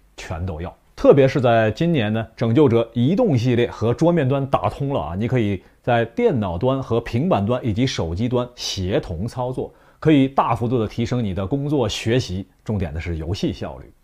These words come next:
好了啊，你还希望看到他们和谁去做对比呢？欢迎留言，我们后续会为你一并带来。别忘了啊，科技美学的频道正在抽奖送出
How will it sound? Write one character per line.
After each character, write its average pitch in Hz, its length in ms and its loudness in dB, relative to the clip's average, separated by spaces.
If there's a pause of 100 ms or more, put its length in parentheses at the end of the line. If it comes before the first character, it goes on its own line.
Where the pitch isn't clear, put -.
(400)
好 147 120 6
了 220 160 8
啊， 135 120 4
你 123 120 2
还 135 100 6
希 175 140 4
望 160 120 4
看 156 140 2
到 135 100 4
他 156 240 4
们 131 220 2
和 123 240 0
谁 107 400 -2
去 131 140 -2
做 135 120 0
对 131 140 2
比 101 140 -2
呢？ 95 100 -4
欢 120 180 -2
迎 135 120 -2
留 120 100 2
言， 101 160 -2
我 90 60 -4
们 92 120 -6
后 107 220 -2
续 107 140 -6
会 104 120 -4
为 98 160 -2
你 87 200 -6
一 170 100 -4
并 151 240 0
带 95 220 -4
来。 80 260 -12
别 165 140 2
忘 208 160 2
了 135 60 2
啊， 143 120 4
科 165 180 -4
技 170 60 -2
美 147 140 2
学 123 340 0
的 143 300 6
频 127 320 -4
道 156 200 4
正 160 240 -4
在 123 140 0
抽 190 320 -2
奖 85 180 -6
送 123 160 -6
出 120 200 -4